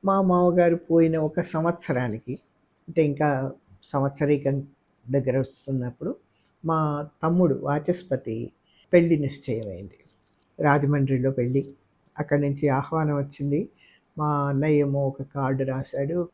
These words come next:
తర్వాత మా తమ్ముడు వాచస్పతి ఒక ఉత్తరం రాసి మమ్మల్ని ఇద్దరిని ఆహ్వానించడం వల్ల మేము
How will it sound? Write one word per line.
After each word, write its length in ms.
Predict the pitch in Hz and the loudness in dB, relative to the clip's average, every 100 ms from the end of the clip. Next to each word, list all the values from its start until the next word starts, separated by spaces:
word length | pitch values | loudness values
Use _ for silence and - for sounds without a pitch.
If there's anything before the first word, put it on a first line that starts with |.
| - | -8
తర్వాత 340 | 156 135 139 | -4 -4 -6
మా 180 | 139 123 | -6 -6
తమ్ముడు 520 | 127 120 147 156 135 - _ | -6 -4 -2 -2 -2 -10 _
వాచస్పతి 720 | 131 127 123 - 131 123 117 - _ _ _ | -10 -8 -12 -10 -10 -6 -8 -10 _ _ _
ఒక 140 | 147 139 | 0 2
ఉత్తరం 420 | 135 156 147 139 | 2 0 0 0
రాసి 400 | 135 135 208 196 | -2 -4 -4 -4
మమ్మల్ని 420 | 165 139 127 127 | -4 -2 -2 -4
ఇద్దరిని 540 | 113 127 131 135 120 120 _ _ _ - | -2 -2 -2 -2 -4 -8 _ _ _ -6
ఆహ్వానించడం 720 | 135 135 135 123 120 113 127 | -4 -2 -2 -2 -4 -6 -6
వల్ల 280 | 135 170 262 | -4 -2 -2
మేము 580 | 208 175 165 160 151 | 0 0 0 -2 -4